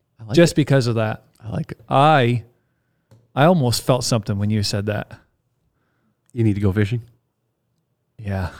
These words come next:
Speaker 1: Every pastor.
Speaker 2: No, it, it actually brought me back to my childhood days,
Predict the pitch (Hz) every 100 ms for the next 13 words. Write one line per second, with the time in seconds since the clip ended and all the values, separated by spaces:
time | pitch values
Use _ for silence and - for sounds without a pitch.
0 | - 120 117 113 107 104 156 165 165 -
1 | 156 147 135 160 - 127 117 131 135 -
2 | 127 113 104 131 104 95 98 - _ _
3 | _ _ _ _ _ _ 139 123 107 -
4 | 143 131 131 135 120 123 101 104 - -